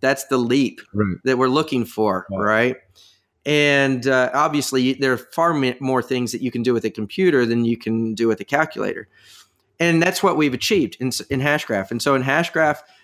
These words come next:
Speaker 1: uh, we do expect when we launch the public network formally to have hundreds of thousands of transactions per second. We're already demonstrating that.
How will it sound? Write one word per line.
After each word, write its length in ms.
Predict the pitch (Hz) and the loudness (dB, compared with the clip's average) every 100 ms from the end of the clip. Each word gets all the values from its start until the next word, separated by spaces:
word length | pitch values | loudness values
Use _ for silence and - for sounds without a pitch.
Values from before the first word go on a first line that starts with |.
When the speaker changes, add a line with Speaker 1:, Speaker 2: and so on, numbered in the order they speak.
| _ _ | _ _
Speaker 1:
uh, 380 | 135 131 127 127 | 0 2 2 0
we 320 | 131 147 143 123 | 0 2 0 -2
do 200 | 147 175 | -2 0
expect 600 | 180 - 156 156 - - _ | -2 -4 -2 -2 -4 -20 _
when 220 | 131 139 | -4 -2
we 120 | 147 135 | 0 0
launch 340 | 123 143 - | 2 0 -2
the 80 | 131 | -6
public 360 | - 147 147 | -2 0 0
network 420 | 139 143 143 139 - | -2 -2 0 -2 -4
formally 600 | 139 139 143 139 135 131 _ _ | -2 0 2 2 0 -4 _ _
to 80 | - | -2
have 140 | 139 131 | 0 0
hundreds 400 | 147 165 165 143 | 0 2 0 -2
of 80 | |
thousands 440 | 139 139 139 135 123 | -2 2 2 0 -4
of 80 | 123 | -4
transactions 640 | 135 135 131 127 - 131 | -4 -2 -2 -2 -4 -8
per 160 | - | -6
second. 400 | 127 135 127 131 | -4 -2 -2 -2
We're 280 | 127 139 131 - | 2 2 0 0
already 400 | 139 151 143 123 | 0 2 0 0
demonstrating 760 | 127 135 143 - 139 131 131 | 0 0 -2 -2 0 2 0
that. 340 | 127 127 127 | 0 0 -2